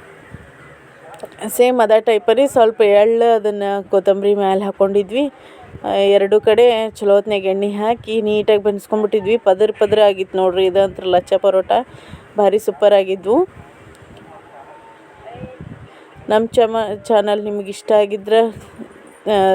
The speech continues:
ಲೈಕ್ ಮಾಡಿರಿ, ಶೇರ್ ಮಾಡಿರಿ, ಸಪೋರ್ಟ್ ಮಾಡಿರಿ, ಸಬ್ಸ್ಕ್ರೈಬ್ ಮಾಡಿರಿ ಚಾನಲ್ನ.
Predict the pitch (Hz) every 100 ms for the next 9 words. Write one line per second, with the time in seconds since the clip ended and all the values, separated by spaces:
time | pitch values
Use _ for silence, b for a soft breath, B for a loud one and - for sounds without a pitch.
0 | 196 196 196 190 202 214 196 185 190 -
1 | 202 202 190 185 185 196 185 - 196 190
2 | 190 180 185 190 - B B B B B
3 | - - - - - - 208 190 - 208
4 | 208 202 190 190 190 - 190 190 190 196